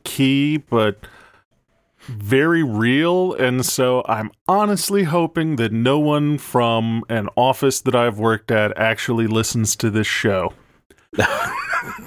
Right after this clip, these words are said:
Speaker 2: Okay.
Speaker 1: But at one point, I had been taken aside by my manager, who was like, "You've been doing a really good job,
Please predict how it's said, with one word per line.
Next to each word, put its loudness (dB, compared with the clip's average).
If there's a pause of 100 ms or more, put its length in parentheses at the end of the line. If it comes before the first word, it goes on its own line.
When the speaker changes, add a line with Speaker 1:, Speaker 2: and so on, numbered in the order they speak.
(180)
Speaker 2:
Okay. 0 (240)
Speaker 1:
But 2
at 2
one 0
point, -4 (480)
I 2
had -2
been 0
taken 0
aside 0
by 2
my 0
manager, -2 (1000)
who 2
was 0
like, -2 (580)
"You've -2
been 2
doing 2
a 0
really 0
good -2
job, -2